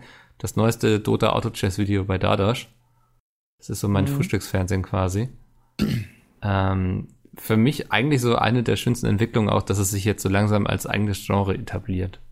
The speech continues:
Speaker 2: Das ist krass, ne? Das ist so ein bisschen so wie Battle Royale irgendwo aus den, aus der Versenkung kam, gibt's jetzt so Auto-Chess auf einmal bei vielen großen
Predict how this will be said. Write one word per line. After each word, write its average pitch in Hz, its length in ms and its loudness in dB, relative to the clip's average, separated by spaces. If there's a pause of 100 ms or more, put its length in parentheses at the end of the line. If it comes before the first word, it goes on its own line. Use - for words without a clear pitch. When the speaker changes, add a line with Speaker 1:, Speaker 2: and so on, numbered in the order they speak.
(1120)
Speaker 2:
Das 143 140 0
ist - 40 -12
krass, - 320 0
ne? 147 140 2
Das 156 100 2
ist - 60 -10
so 180 40 0
ein 165 60 -2
bisschen 180 280 0
so 175 120 2
wie 165 60 0
Battle 180 240 2
Royale 151 600 4
irgendwo 180 520 0
aus 170 220 0
den, 165 200 -2
aus 147 160 -2
der 160 80 -2
Versenkung 165 500 0
kam, 180 380 0
gibt's 165 220 -8
jetzt 160 160 -2
so 156 100 0
Auto-Chess 156 640 2
auf - 160 -8
einmal 131 400 2
bei 127 260 2
vielen 147 480 0
großen 131 680 -2